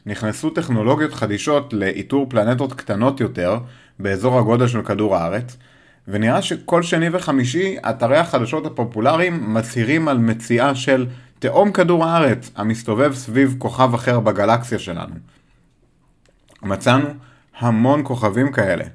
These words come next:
המון כוכבי לכת כאלה. כלומר, נראה שזה לא כל כך מטורף למצוא פלנטות דומות מאוד מאוד לכדור הארץ. אז מה יש לנו בינתיים?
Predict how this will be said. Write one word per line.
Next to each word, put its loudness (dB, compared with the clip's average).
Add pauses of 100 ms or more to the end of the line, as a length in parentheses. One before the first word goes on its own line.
(120)
המון 2
כוכבי -2
לכת 0
כאלה. -4 (540)
כלומר, 2 (420)
נראה 0
שזה -2
לא 0
כל -2 (100)
כך -8
מטורף 0
למצוא 0
פלנטות 0
דומות -2
מאוד 0
מאוד 2
לכדור 0
הארץ. -8 (1040)
אז -2
מה 4
יש -2
לנו 2
בינתיים? -2